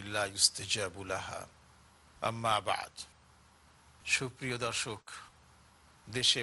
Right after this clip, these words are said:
বাইরে, প্রবাসে, কাছে দূরে, যে যেখানে আছেন, সবাইকে জানাচ্ছি আন্তরিক মোবারকবাদ ও শুভেচ্ছা।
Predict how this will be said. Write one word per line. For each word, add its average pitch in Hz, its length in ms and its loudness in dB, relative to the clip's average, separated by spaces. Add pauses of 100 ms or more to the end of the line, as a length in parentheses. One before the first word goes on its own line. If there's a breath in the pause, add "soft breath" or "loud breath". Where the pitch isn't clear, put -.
(100)
বাইরে, 117 340 2 (1040)
প্রবাসে, 120 560 2 (380)
কাছে 107 300 4 (100)
দূরে, 98 240 -4 (680)
যে 107 180 -2 (120)
যেখানে 120 360 -2 (120)
আছেন, 107 300 0 (880)
সবাইকে 117 420 -2 (120)
জানাচ্ছি 104 400 2 (180)
আন্তরিক 101 420 -4 (1040)
মোবারকবাদ 98 760 0 (1120)
ও 107 60 0 (280)
শুভেচ্ছা। 98 520 2